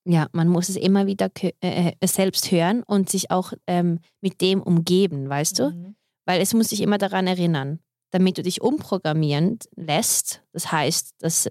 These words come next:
Speaker 1: dass du anders beginn-, beginnst zu denken und ein, einen neuen De-, eine neue Denkweise,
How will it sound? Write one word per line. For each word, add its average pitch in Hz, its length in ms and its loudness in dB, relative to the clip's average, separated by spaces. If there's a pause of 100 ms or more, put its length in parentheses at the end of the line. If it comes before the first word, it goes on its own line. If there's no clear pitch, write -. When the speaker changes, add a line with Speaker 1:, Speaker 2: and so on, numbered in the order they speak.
(100)
Speaker 1:
dass 160 140 0
du - 100 0
anders 165 440 0
beginn-, 170 500 0 (160)
beginnst 180 420 0
zu 202 100 0
denken 220 580 2
und 185 260 0
ein, 160 340 2
einen 165 240 2
neuen 175 340 2 (220)
De-, 165 200 0
eine 165 220 2
neue 185 280 2
Denkweise, 185 1120 0